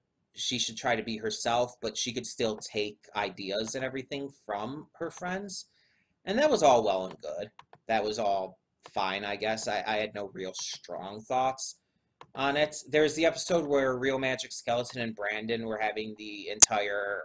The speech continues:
uh, debate about Real Magic Skeleton getting a job elsewhere. And i-, that one was a really cute episode, really fun. I,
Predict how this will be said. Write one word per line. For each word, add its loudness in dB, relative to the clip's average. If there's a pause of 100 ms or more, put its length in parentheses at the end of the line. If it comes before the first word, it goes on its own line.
(100)
uh, -4
debate -4
about -6
Real -6
Magic -10
Skeleton -10
getting -10
a -14
job -8 (100)
elsewhere. -2 (960)
And 0 (480)
i-, -6
that 8
one 4
was 4
a 2
really 4
cute -4
episode, 0
really 0
fun. -2
I, -4